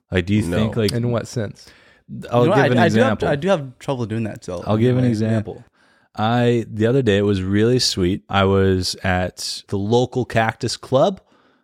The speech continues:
Speaker 1: I was sitting
Speaker 4: Very local.
Speaker 1: having a,
Speaker 4: <laughs>
Speaker 1: yeah.
Speaker 2: Very local.
Speaker 1: I was sitting, I was having a drink, and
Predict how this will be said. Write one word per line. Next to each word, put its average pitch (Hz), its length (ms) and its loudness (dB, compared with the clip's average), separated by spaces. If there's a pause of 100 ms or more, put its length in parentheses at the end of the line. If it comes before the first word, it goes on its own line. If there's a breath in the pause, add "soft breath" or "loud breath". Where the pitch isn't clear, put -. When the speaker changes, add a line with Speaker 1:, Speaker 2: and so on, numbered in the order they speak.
(100)
Speaker 1:
I 92 100 -2
was 92 160 0
sitting 120 340 -2
Speaker 4:
Very 156 280 2
local. 117 360 -4
Speaker 1:
having 110 380 0
a, 110 160 0
Speaker 4:
<laughs> - 0 -
Speaker 1:
yeah. 127 460 2
Speaker 2:
Very 143 500 0
local. 131 340 0
Speaker 1:
I 110 60 4
was 110 160 2
sitting, 123 340 0
I 110 140 0
was 104 180 -2
having 104 360 0
a 92 100 -4
drink, 107 520 -2
and 107 540 0